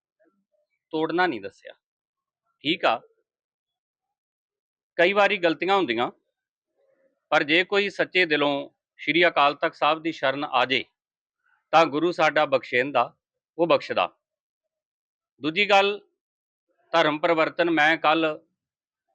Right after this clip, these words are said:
ਛੇ ਪਿੰਡਾਂ ਦੇ ਵਿੱਚ ਗੁਰਦਾਸਪੁਰ ਦਾ ਹੀ ਪ੍ਰੋਗਰਾਮ ਲਿਖਿਆ, ਹਰ ਦਸ ਕਿਲੋਮੀਟਰ ਬਾਅਦ, ਪਰ ਉੱਥੇ ਮੈਂ ਪੈਰਲਰ ਜੋ ਕੁਛ ਦੇਖਿਆ ਉਹ ਬੜਾ ਗੰਭੀਰ ਆ,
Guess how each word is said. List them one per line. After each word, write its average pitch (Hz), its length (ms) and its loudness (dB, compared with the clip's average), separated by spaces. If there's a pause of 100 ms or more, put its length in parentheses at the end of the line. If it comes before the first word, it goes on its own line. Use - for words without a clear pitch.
(160)
ਛੇ 160 260 2
ਪਿੰਡਾਂ 160 340 0
ਦੇ 165 120 0
ਵਿੱਚ 143 240 -4
ਗੁਰਦਾਸਪੁਰ 127 640 -2
ਦਾ 131 100 -2
ਹੀ 139 60 -2
ਪ੍ਰੋਗਰਾਮ 113 460 -4
ਲਿਖਿਆ, 110 360 -2
ਹਰ 131 160 -2
ਦਸ 110 260 0
ਕਿਲੋਮੀਟਰ 117 540 -12
ਬਾਅਦ, 107 260 0 (1200)
ਪਰ 165 160 6
ਉੱਥੇ 180 260 0
ਮੈਂ 202 180 0
ਪੈਰਲਰ 170 440 0
ਜੋ 147 220 -8
ਕੁਛ 175 240 -8
ਦੇਖਿਆ 156 440 -2
ਉਹ 160 340 -4
ਬੜਾ 127 300 0
ਗੰਭੀਰ 120 460 -6
ਆ, 135 120 0